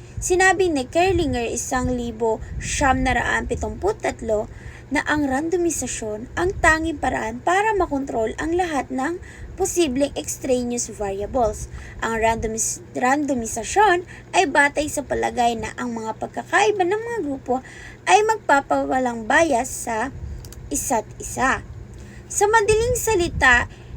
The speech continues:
ito ay pantay at patas na pagpipili ng kalahok upang mabawasan ang bias. Halimbawa, lahat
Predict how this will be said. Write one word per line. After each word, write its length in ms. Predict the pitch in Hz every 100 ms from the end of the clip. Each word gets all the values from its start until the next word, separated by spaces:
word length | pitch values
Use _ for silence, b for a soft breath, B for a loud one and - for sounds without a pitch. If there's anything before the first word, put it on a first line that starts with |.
| -
ito 400 | 190 - 392 381
ay 240 | 339 339 -
pantay 480 | 294 262 269 302 330 -
at 160 | 254 -
patas 400 | 254 247 247 240
na 80 | 254
pagpipili 720 | - 453 440 427 294 277 269
ng 240 | 269 381
kalahok 480 | 427 392 311 262 247 - -
upang 240 | 480 539 494
mabawasan 560 | 320 262 240 240 - -
ang 320 | - 262 330 B B B B 214
bias. 560 | 220 202 220 285 220 - B B -
Halimbawa, 640 | 254 247 233 302 320 202 - B B -
lahat 240 | 339 440